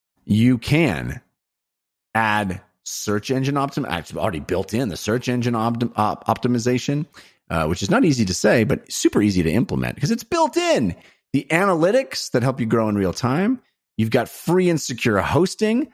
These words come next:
You never have to upgrade anything ever. It's all handled in the background for you, uh, all the time. There's never a patch or a, a new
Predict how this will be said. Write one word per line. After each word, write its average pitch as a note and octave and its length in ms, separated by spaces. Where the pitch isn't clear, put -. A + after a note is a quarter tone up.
You D3 140
never F#3 420
have E3 180
to A2+ 160
upgrade G2 380
anything D2+ 540
ever. D2+ 500
It's F2 160
all G2+ 120
handled G2 320
in F#2 80
the E2 60
background D#2 500
for C#2+ 220
you, D#2 220
uh, D2+ 200
all G2 180
the F#2 80
time. F2+ 240
There's G2 180
never A2+ 320
a F#2+ 60
patch - 680
or D2 180
a, C#2 240
a D#2 40
new G2 420